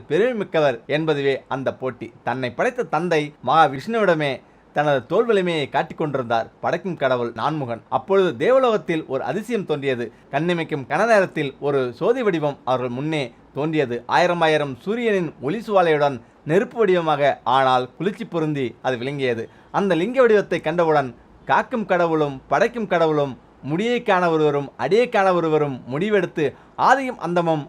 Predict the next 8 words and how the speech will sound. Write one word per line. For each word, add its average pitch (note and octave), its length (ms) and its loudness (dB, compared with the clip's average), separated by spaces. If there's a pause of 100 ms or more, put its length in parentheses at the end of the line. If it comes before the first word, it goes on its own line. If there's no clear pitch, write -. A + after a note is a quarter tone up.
அற்ற A#2+ 420 -4
அந்த C3 260 -6
சோதியை F3 460 -2
தொடர்ந்தனர். A#2+ 500 -6 (380)
தேடல் C#3+ 360 0
பல - 180 -2
யுகங்கள் F#3 440 0
தொடரவே, C#3+ 440 0